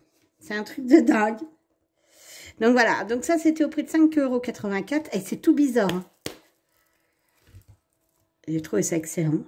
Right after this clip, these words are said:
Donc on verra. Alors là, à l'intérieur, vous avez les in-, les, les, les petits, euh, vous savez, quand la, la patouille, elle dépasse du macaron, la pa-, la, la crème. Donc ça, il y a moyen que je trouve du plâtre. Je sais pas où, mais il y a moyen que je trouve du plâtre.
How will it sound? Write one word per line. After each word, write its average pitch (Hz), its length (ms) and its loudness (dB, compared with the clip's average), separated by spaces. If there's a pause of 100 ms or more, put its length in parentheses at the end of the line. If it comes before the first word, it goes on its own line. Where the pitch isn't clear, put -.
Donc 180 160 -8
on 196 80 0
verra. 185 200 2
Alors 196 180 0
là, 208 240 0
à 196 80 -2
l'intérieur, 196 360 -4
vous 196 180 -10
avez 185 200 -6
les 175 320 -2
in-, 185 180 -12 (220)
les, 190 120 -8
les, 196 160 -6
les 190 160 -6
petits, 202 340 -6
euh, 165 140 2
vous 160 60 -8 (300)
savez, 240 260 -4
quand 277 200 -4
la, 190 260 2
la 175 120 0
patouille, 202 360 -4
elle 175 100 0
dépasse 180 440 -4
du 156 100 -6
macaron, 170 400 0
la 165 80 0
pa-, 151 180 -4
la, 147 360 -2 (380)
la 160 60 -8
crème. 180 280 -4 (1700)
Donc 175 180 0
ça, 226 140 -2
il 208 80 -2
y 190 40 0
a 170 40 4
moyen 180 300 2
que 190 200 -6
je 170 100 -8
trouve 214 180 -10
du 185 140 -6
plâtre. - 260 -8
Je 180 80 -10
sais 175 160 -6
pas 165 140 -2
où, 190 140 2
mais 240 120 0
il - 20 -2
y 180 40 0
a 165 40 0
moyen 180 160 0
que - 160 -12
je - 60 -18
trouve 185 180 -10
du 170 100 -8
plâtre. 156 440 -14